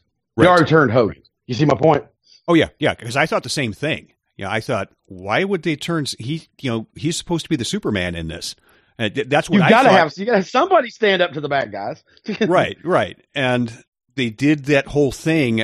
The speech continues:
Speaker 2: of, was it Sting or wasn't it? And remember, again, this is a day, this is a time before cell phones, before,
Speaker 1: The
Speaker 2: well,
Speaker 1: internet.
Speaker 2: s-, you know, some people had cell phones, but, you know, the internet was
Speaker 1: I
Speaker 2: in
Speaker 1: had
Speaker 2: its
Speaker 1: the,
Speaker 2: infancy.
Speaker 1: I, I had, I had the internet, but it was, you know, like a twenty-six point six.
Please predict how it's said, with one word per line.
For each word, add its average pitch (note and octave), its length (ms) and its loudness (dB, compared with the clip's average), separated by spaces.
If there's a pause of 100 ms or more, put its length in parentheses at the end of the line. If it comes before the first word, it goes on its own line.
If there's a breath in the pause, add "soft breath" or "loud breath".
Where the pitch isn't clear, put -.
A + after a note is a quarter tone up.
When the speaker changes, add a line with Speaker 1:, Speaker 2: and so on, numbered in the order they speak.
Speaker 2:
of, G2+ 440 0
was A2 300 -2
it B2+ 80 -10
Sting A#2+ 460 0
or G2+ 100 -2
wasn't A#2+ 440 0
it? A2 240 0
And A2 180 -2
remember, A#2+ 300 0
again, G#2 380 -4
this G#2 180 -4
is G#2+ 80 -6
a G#2+ 40 -4
day, A2 260 0
this G#2 340 -8
is A2+ 100 -10
a G#2 80 -4
time A2 300 -2
before A#2+ 360 -2
cell A2+ 280 2
phones, A2 640 -2 (400 soft breath)
before, A2+ 380 0
Speaker 1:
The C#3 60 -2
Speaker 2:
well, B2+ 80 4
Speaker 1:
internet. G2+ 280 0
Speaker 2:
s-, G2+ 180 2 (100)
you D#3 220 -4
know, C3 40 0
some G3 260 0
people C3 260 -6
had G#2 180 -6
cell F2+ 240 -8
phones, F2 400 -12
but, - 280 -14 (280 soft breath)
you A#2 140 -4
know, G#2+ 80 0
the A2 140 0
internet C3+ 260 2
was E3+ 80 6
Speaker 1:
I A3 40 6
Speaker 2:
in G#3 40 6
Speaker 1:
had G#3 80 6
Speaker 2:
its D3 80 2
Speaker 1:
the, C#3+ 100 6
Speaker 2:
infancy. A2 340 0
Speaker 1:
I, G#3+ 400 4
I G#3+ 40 2
had, G#3 260 2
I F3 140 4
had E3+ 220 0
the C#3+ 80 -6
internet, C3+ 340 -6
but B2 140 -6
it A2 60 -8
was, A#2+ 220 -10
you B2+ 80 -10
know, A#2 80 -4
like G2+ 120 -6
a - 40 -20
twenty-six C3 420 -2
point A#2+ 200 -2
six. - 360 0